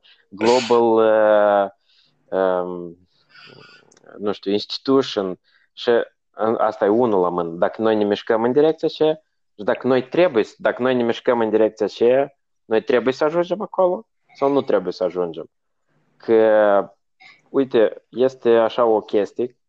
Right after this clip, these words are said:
Speaker 2: care se numește antiglobalizare, pe nume covid.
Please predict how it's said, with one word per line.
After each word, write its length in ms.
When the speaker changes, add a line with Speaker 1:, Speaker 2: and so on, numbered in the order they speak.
Speaker 2:
care 140
se 140
numește 600
antiglobalizare, 1300
pe 60
nume 380
covid. 600